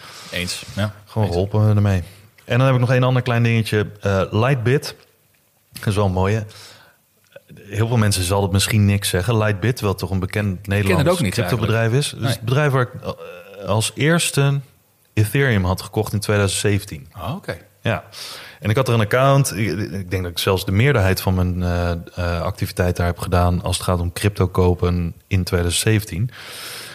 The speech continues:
Speaker 2: Eh, maar die stopt ermee,
Speaker 1: Mhm.
Speaker 2: omdat ze gewoon zeggen, ja, het crypto, crypto-landschap, regulering en dat soort dingen en de hele markt die nu natuurlijk op zijn gat ligt, ehm, is voor ons te moeilijk om nog te navigeren.
Speaker 1: Mhm.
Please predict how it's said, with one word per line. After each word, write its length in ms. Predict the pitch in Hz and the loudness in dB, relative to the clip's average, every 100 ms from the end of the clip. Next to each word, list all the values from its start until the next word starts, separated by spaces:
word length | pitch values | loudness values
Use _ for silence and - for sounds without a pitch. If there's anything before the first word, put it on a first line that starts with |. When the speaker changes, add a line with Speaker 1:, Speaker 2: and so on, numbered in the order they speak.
| - - | -20 -4
Speaker 2:
Eh, 140 | 104 | 0
maar 120 | 120 | 2
die 100 | 123 | 4
stopt 220 | - 180 | 2 2
ermee, 300 | 117 92 120 151 - - | 2 4 2 0 -10 -4
Speaker 1:
Mhm. 160 | 107 | 0
Speaker 2:
omdat 200 | 110 117 | 2 2
ze 80 | - | 2
gewoon 160 | - 113 | 2 4
zeggen, 420 | 113 - 117 - - | 2 2 2 0 0
ja, 260 | 120 87 - | -2 -2 -8
het 100 | - | -4
crypto, 320 | 127 113 113 - | -2 0 -2 0
crypto-landschap, 1000 | 135 131 113 107 110 104 - 107 107 - - | -2 2 2 4 2 0 0 0 0 -10 -6
regulering 840 | 92 95 98 95 98 92 92 90 | -2 0 2 2 2 2 0 -2
en 80 | 87 | 0
dat 140 | 95 | 0
soort 180 | - 90 | 0 -2
dingen 240 | 90 90 | -2 0
en 120 | 87 87 | -2 0
de 60 | |
hele 180 | 90 90 | 0 2
markt 320 | 90 92 90 | 2 2 0
die 100 | - | -2
nu 60 | 90 | -2
natuurlijk 240 | 85 - 82 | -4 -6 -8
op 40 | |
zijn 140 | - - | -6 -4
gat 200 | 117 - | -4 -2
ligt, 280 | 90 95 - - - - - - _ | -4 -4 -12 -18 -18 -18 -20 -20 _
ehm, 400 | - 92 92 92 85 - _ _ _ - | 0 2 4 2 -2 -10 _ _ _ -4
is 140 | 107 | -2
voor 140 | - | 2
ons 180 | 107 101 | 0 2
te 120 | - | 2
moeilijk 340 | 117 113 104 - | 2 4 2 0
om 80 | 95 | -2
nog 180 | 92 | -2
te 80 | - | -2
navigeren. 680 | 92 90 87 110 107 73 71 | -2 -2 -2 -2 -2 -2 -10
Speaker 1:
Mhm. 160 | - | -6